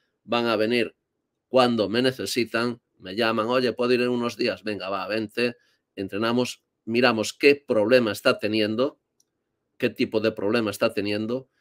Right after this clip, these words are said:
y a partir de ahí empezamos a trabajar. Empezamos a trabajar e intentamos buscar alguna solución. A veces yo ya sé cuál es la solución porque ya tengo una experiencia, llevo muchísimos años trabajando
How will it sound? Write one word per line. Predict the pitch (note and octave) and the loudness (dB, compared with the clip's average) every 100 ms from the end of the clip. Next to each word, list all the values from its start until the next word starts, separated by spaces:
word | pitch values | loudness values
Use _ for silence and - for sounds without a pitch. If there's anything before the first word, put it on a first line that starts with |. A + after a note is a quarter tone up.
| _ _ | _ _
y | B2+ | 4
a | B2 | 4
partir | B2 - C3+ | 2 0 0
de | A2+ | 4
ahí | B2 C#3 C3+ | 4 4 0
empezamos | A#2 A2 G#2+ B2 C3 - - | -2 -2 0 0 0 -4 -10
a | G2 | -10
trabajar. | - F#2+ G2+ - E2 - _ _ _ _ _ _ _ _ _ _ _ _ _ _ _ _ _ _ _ | -8 -8 -8 -8 -12 -14 _ _ _ _ _ _ _ _ _ _ _ _ _ _ _ _ _ _ _
Empezamos | - G2+ G2 | -8 -6 -4
a | F#2+ | -4
trabajar | G#2 G#2+ - D3 E3 - _ | -2 -2 2 2 2 -2 _
e | D3 - - | -4 -4 -4
intentamos | A#2 G#2 G#2+ A2+ B2+ | -6 -4 0 2 2
buscar | B2 A#2 A2 G#2+ _ - | 0 0 -2 -2 _ -6
alguna | G#2+ A2 G#2+ | -2 0 -2
solución. | G2+ G#2 G#2+ C#3 A#2 - _ _ - | -4 -6 2 4 4 0 _ _ -2
A | A#2 | 4
veces | C#3 C#3+ C3+ | 6 6 4
yo | A2 C#3 | 6 6
ya | A#2+ | 6
sé | - C3+ B2 | 4 2 2
cuál | G#2+ | 0
es | G#2+ | 0
la | A2 A2+ A2 | 0 0 -2
solución | - A#2+ A#2 C#3 D3 | -2 -4 2 2 2
porque | B2+ G2 | 0 -2
ya | G#2 G#2+ | -2 -2
tengo | A2+ A2 | -2 -2
una | G#2+ | -4
experiencia, | - G2+ B2 B2 A#2 | -4 -4 -2 0 0
llevo | G#2+ G2+ | 0 -2
muchísimos | G2+ G2 A#2+ A2 G#2 G#2+ | -6 -6 -4 -2 -4 -2
años | A#2+ G#2 - | -2 -4 -4
trabajando | G2 G2 A#2+ G#2+ E2+ | -4 -4 -4 -4 -8